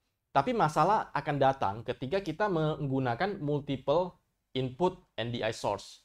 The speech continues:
ya, ke dalam satu infrastruktur jaringan, ya. Apalagi kita menggunakan jaringannya sepuluh seratus. Itu mungkin, eh,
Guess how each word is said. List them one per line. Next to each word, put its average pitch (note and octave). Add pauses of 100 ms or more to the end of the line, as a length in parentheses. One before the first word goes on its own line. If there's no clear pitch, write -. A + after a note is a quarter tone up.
ya, A#2
ke A#2
dalam B2+
satu D#3
infrastruktur A#2
jaringan, G2+ (400)
ya. G2+ (240)
Apalagi F#3
kita E3+
menggunakan D3 (800)
jaringannya A#2+
sepuluh A#2+
seratus. G2+
Itu D#3
mungkin, F3
eh, A#2+